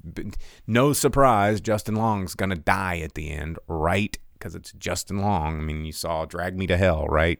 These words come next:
I mean, that was the biggest twist of Drag Me to Hell, is he, you didn't, you, they really had you going that he was gonna survive, but it's Justin Long, so he doesn't. Um,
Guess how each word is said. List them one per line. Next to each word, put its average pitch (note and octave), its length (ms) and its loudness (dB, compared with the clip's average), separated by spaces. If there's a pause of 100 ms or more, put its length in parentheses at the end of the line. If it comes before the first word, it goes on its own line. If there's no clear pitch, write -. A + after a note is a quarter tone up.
I - 320 -20
mean, D#2+ 140 -8
that A#2 200 2
was G#2 140 -2
the G2 80 0
biggest E2 360 0
twist E2 340 0
of F2 80 -4
Drag G2 240 2
Me F2+ 80 -2
to E2+ 80 2
Hell, G#2 180 2
is F2+ 100 0
he, G2 200 -8 (280)
you C#3 120 2
didn't, F#3+ 480 4
you, F3+ 340 2
they A#3 180 12
really D4 580 4
had D4 280 0
you D4+ 80 2
going A#3+ 540 6 (300)
that G2+ 120 2
he A#2+ 140 0
was D3 180 2
gonna C#3 200 0
survive, A#2 600 -2
but F2 100 -8
it's F2+ 140 -12
Justin A2 320 -2
Long, D#2+ 320 -2
so - 160 -10
he D#2+ 60 -6
doesn't. D#2 320 -12 (560)
Um, F2+ 420 2